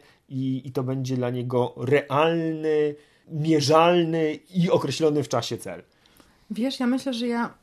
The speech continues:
Speaker 2: <clears throat> jestem bardzo szczęśliwą osobą. Mi się bardzo dobrze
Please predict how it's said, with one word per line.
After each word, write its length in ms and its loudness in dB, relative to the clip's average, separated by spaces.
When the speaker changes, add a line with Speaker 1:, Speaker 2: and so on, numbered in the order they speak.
Speaker 2:
<clears throat> 500 -20
jestem 640 -2
bardzo 300 0
szczęśliwą 480 -4
osobą. 320 -6
Mi 100 -4
się 120 -8
bardzo 260 -4
dobrze 600 -4